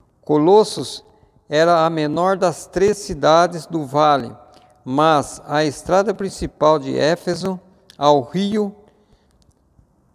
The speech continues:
Eufrates passava por Colosso. Ele teria hospedado muitos viajantes em sua jornada de ida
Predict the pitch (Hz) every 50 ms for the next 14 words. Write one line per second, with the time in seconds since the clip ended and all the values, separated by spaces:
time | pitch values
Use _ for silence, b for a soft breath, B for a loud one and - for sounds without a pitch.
0 | _ 143 160 180 170 - - - 160 170 170 165 151 - - - - - - -
1 | - - _ _ _ _ _ _ _ - 151 151 - - - - 165 180 190 190
2 | 185 - - 180 160 - 160 156 147 151 165 170 170 139 - - 127 107 107 -
3 | _ _ _ _ _ _ _ b b b b b b b - 135 156 190 196 196
4 | - - 175 170 170 180 190 196 185 170 - - 175 190 185 - - 180 170 151
5 | 123 139 156 165 170 170 160 147 147 160 170 190 208 226 226 214 214 190 170 170
6 | 185 175 160 147 127 113 143 151 170 180 165 - 170 180 175 151 - - 170 170
7 | 156 160 160 151 143 143 156 165 170 165 156 165 156 151 147 151 147 139 143 156
8 | 185 190 190 208 196 190 180 -